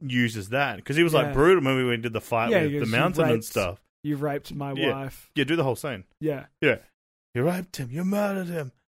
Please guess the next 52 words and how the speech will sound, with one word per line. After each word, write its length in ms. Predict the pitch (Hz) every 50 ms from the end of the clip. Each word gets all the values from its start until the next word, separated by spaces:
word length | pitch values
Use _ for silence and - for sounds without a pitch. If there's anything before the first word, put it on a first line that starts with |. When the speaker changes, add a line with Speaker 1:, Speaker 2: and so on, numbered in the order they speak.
| _ _ _ _ _ _ _ _ _ _ _ _ _ _ _ _ _ _ -
Speaker 2:
What's 280 | 226 233 208 - -
that? 80 | - 202
Speaker 1:
Tell 260 | 196 214 220 220 214
me. 160 | 202 240 196 180
Speaker 2:
<laughs> 0 |
South 400 | 175 160 135 226 214 202 190 -
African, 420 | 190 208 - - 220 202 170 127
Speaker 1:
I 60 | 143
don't 160 | 165 - 196
know 80 | 185 175
Speaker 2:
isn't 100 | 170 160
Speaker 1:
what 120 | 160 160 139
Speaker 2:
it? 40 | 139
Speaker 1:
accent 280 | 156 - - - 175
I 60 | 156
was 100 | 131 113
doing. 260 | - 339 294 143 127 113
Speaker 2:
<laughs> 140 | 262 -
Speaker 1:
I 40 | - 117
was 100 | 104 -
just 140 | - 127
going 240 | - 135 139 139 135
for 100 | - -
something 300 | - - 131 98 120 113
different. 340 | 104 123 131 - 120 104 - - - _ - - _ _ _
Nah, 260 | - 151 147 127 110 101
so, 180 | - - 139
yeah, 240 | 143 - 165 156 127
so 160 | 110 - 131
he 100 | 131 170
could 180 | 175 160 170 143
be, 120 | 139 135
like, 280 | 127 117 110 107 - _ -
a 80 | 120 110
brutal, 560 | 110 - 117 117 117 113 110 107 101 101 - _ _ _ _ _ _ _ _ _ _ _ _ _ _
I 60 | 131
don't 120 | 135 147 151
know, 60 | 143
I'm 160 | 117 104 104
just 140 | 107 104 107
waiting 260 | 107 107 107 107 101
for 160 | - - 98
it. 60 | - -
I 80 | 95 101
got 140 | 110 107
a 20 | 101
funny 220 | - 113 110 104
feeling 220 | 95 - 104 101 95
that's 180 | 95 95 -
what's 140 | - - -
gonna 180 | - 101 101 98
happen. 280 | 98 101 - - 104